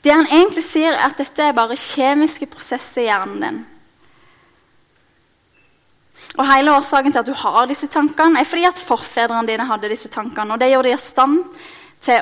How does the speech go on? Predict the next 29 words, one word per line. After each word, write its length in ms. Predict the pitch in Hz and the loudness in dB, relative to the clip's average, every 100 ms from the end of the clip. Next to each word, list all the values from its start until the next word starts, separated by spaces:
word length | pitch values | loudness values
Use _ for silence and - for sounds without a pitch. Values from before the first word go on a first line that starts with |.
| - | 2
å 220 | 226 233 - | 0 -2 -2
reprodusere 720 | 247 277 - 285 311 294 294 | 0 0 -2 -4 0 0 0
seg, 300 | 311 302 320 | 2 2 2
og 80 | 220 | 0
det 80 | 220 | -2
gjorde 160 | 220 | -2
de 80 | 226 | -4
i 80 | - | -2
stand 260 | 240 262 277 | 0 0 0
til 80 | 226 | -2
å 80 | 202 | -2
overleve, 460 | 196 208 226 226 226 - - - _ - | -2 -2 0 0 -2 -6 -20 -20 _ -2
kontra 280 | 294 294 302 | 2 2 0
de 60 | 277 | -2
som 160 | - 262 - | -2 -4 -6
ikke 400 | 226 - - 277 | -10 -10 -4 -2
hadde 240 | 247 214 202 | 0 -2 -4
disse 160 | - - | -10 -12
tankene. 480 | - - 82 - - - _ _ _ _ _ _ _ _ _ _ _ _ _ _ _ _ _ - - - - _ _ _ - | -14 -12 -14 -14 -20 -20 _ _ _ _ _ _ _ _ _ _ _ _ _ _ _ _ _ -20 -20 -20 -20 _ _ _ -2
En 100 | 262 | 0
som 100 | 277 | 2
heter 160 | 269 262 | 2 4
Daniel 300 | 247 247 247 | 4 4 2
Joachim 320 | 247 254 254 | 0 0 -2
Kleiven, 580 | 247 233 220 233 285 311 | -4 0 0 2 2 2
som 200 | 330 247 | 0 -2
er 160 | 220 220 | 0 0
litt 140 | 220 - | -2 -4
sånn, 440 | 220 214 214 196 | -6 -6 -8 -10